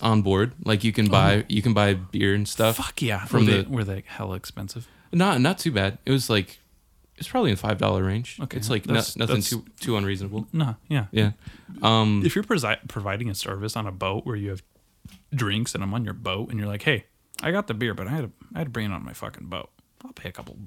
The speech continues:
Speaker 2: dollars more. It's fine."
Speaker 1: Yeah, seriously.
Speaker 2: That's good. That's how business is done.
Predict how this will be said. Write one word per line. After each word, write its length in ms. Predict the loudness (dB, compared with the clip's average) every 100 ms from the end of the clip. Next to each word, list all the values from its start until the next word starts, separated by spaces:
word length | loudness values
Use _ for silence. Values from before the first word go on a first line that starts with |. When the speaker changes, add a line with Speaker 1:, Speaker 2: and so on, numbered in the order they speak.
| -14
Speaker 2:
dollars 300 | -10 -10 -10
more. 100 | -8 -6 -8
It's 100 | -10
fine." 160 | -12 -14 -16 -4
Speaker 1:
Yeah, 200 | -2 0
seriously. 400 | 0 0 -4 -8 -6
Speaker 2:
That's 160 | -6
good. 160 | -4 -4
That's 140 | -4
how 60 | -4
business 340 | -2 -4 -4 -8
is 60 |
done. 200 | -10 -12